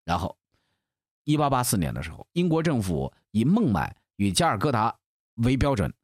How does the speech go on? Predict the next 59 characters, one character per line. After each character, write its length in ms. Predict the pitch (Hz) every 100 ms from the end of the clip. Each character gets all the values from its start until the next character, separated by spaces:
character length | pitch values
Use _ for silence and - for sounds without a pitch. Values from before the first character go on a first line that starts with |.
| _ _
设 280 | - - 190
立 140 | 110 95
了 180 | 78 -
两 220 | 95 107
个 100 | 113
时 160 | 151 76
区。 180 | - - _ _ _ -
但 140 | 156
是 80 | 127
呢， 120 | 98 - _
这 80 | -
铁 220 | - -
路 80 | 131
公 180 | 185 294
司 200 | 294 349
呢 100 | 254
又 100 | 135
不 80 | 87
答 180 | 170 80
应 120 | 67
了， 100 | - _ _ _
他 240 | - 294
们 120 | 311 233
又 160 | 143
把 240 | 101 85 90
这 80 |
个 180 | 127 104 - _
马 340 | 110 139 147 123
德 80 |
拉 180 | 170 226
斯 160 | 208 156
时 160 | 101
间 160 | 95 98
作 180 | 104 120
为 120 | 110
中 200 | 127 240
间 200 | 269 330
时 160 | - 87
区， 200 | - - _ _ _ _
你 40 |
看 80 | 101
多 180 | 165 214
乱 280 | 247 151 76
呢， 120 | 80
是 100 | 90
吧？ 120 | 73 _ _ _ -
印 220 | 214 180
度 140 | 147
的 80 | 117
标 220 | 117 139
准 120 | 107
时 140 | 82 104
间 160 | 120
就 80 | 123
变 180 | 123 139
得 80 | 147
更 440 | - 381 160 101
乱 240 | 117 127 -
了。 180 | - -